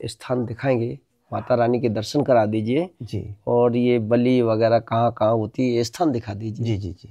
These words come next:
Speaker 1: थोड़ा
Speaker 2: तो
Speaker 1: सा।
Speaker 2: पहले जहाँ बलि दी जा रही वहाँ पहले चला जाए।
Speaker 1: अच्छा, अच्छा।
Speaker 2: भाई दो हज़ार।
Speaker 1: जैसा, जैसा आप उचित समझे।
Speaker 2: हाँ।
Speaker 1: हम्म।
Speaker 2: फिर उसके बाद वहाँ से
Speaker 1: हाँ।
Speaker 2: अपन डायन माता के पास
Speaker 1: फिर
Speaker 2: चले।
Speaker 1: माता रानी के दर्शन
Speaker 2: जी,
Speaker 1: करते
Speaker 2: जी,
Speaker 1: हैं।
Speaker 2: जी।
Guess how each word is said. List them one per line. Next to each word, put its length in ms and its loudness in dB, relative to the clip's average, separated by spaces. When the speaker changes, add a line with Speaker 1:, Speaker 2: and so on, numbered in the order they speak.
Speaker 1:
थोड़ा 460 -8
Speaker 2:
तो 180 -2
Speaker 1:
सा। 100 -14
Speaker 2:
पहले 300 -4
जहाँ 320 -4
बलि 240 -6
दी 180 -10
जा 180 -6
रही 220 -8
वहाँ 200 -8
पहले 300 -14
चला 280 -12
जाए। 220 -20
Speaker 1:
अच्छा, 280 -8
अच्छा। 360 -20
Speaker 2:
भाई 140 -2
दो 200 -6
हज़ार। 180 10
Speaker 1:
जैसा, 160 4
जैसा 340 6
आप 160 6
उचित 200 -2
समझे। 300 -2
Speaker 2:
हाँ। 300 -8
Speaker 1:
हम्म। 200 -2
Speaker 2:
फिर 100 -2
उसके 240 -6
बाद 260 0
वहाँ 260 -4
से 260 -10
Speaker 1:
हाँ। 180 -4
Speaker 2:
अपन 400 -4
डायन 280 0
माता 260 -10
के 140 -20
पास 160 -16
Speaker 1:
फिर 100 2
Speaker 2:
चले। 80 4
Speaker 1:
माता 240 0
रानी 220 0
के 60 -4
दर्शन 320 -6
Speaker 2:
जी, 80 -6
Speaker 1:
करते 140 -8
Speaker 2:
जी, 80 -12
Speaker 1:
हैं। 80 -14
Speaker 2:
जी। 80 -18